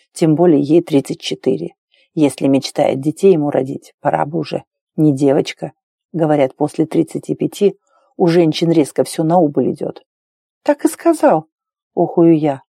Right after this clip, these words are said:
«А как?» «Грубо как», возмущаюсь я. «Зато доходчиво»,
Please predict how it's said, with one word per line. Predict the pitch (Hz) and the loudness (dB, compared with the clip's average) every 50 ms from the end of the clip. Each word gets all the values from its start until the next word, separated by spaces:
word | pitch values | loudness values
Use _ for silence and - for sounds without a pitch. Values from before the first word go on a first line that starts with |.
| _ _ _ _ | _ _ _ _
«А | - - - | -8 -8 -6
как?» | - - 139 131 - _ _ _ _ _ _ _ _ _ _ _ _ _ _ _ _ - | -4 -4 -4 -4 -6 _ _ _ _ _ _ _ _ _ _ _ _ _ _ _ _ -6
«Грубо | 190 165 202 247 339 392 330 202 - | -4 -2 2 2 2 2 2 0 -2
как», | - - 165 151 _ - | -4 -6 -8 -8 _ -6
возмущаюсь | 175 156 147 170 165 165 - - - 165 156 147 - - | -6 -4 -2 -2 -2 -2 -4 -4 -4 -4 -4 -4 -6 -6
я. | - 165 165 - _ _ _ _ _ _ _ _ _ _ _ _ _ - | -4 -4 -4 -4 _ _ _ _ _ _ _ _ _ _ _ _ _ -6
«Зато | 156 131 151 139 - 147 | -2 0 0 0 2 0
доходчиво», | 135 - - - - - - - - - 73 71 69 | 0 0 -2 -2 -4 -6 -6 -6 -8 -10 -10 -10 -12